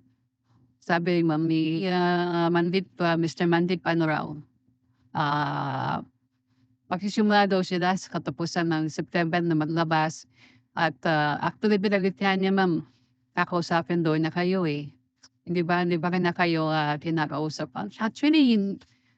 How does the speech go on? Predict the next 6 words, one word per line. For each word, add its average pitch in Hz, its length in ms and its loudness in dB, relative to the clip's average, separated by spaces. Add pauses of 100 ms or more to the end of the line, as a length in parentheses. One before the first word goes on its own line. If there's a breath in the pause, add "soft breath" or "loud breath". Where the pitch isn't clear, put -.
(140)
ever, 226 640 2
ano, 175 240 0
ako 175 320 0
na 175 160 2
nga 170 160 2
yung, 165 560 2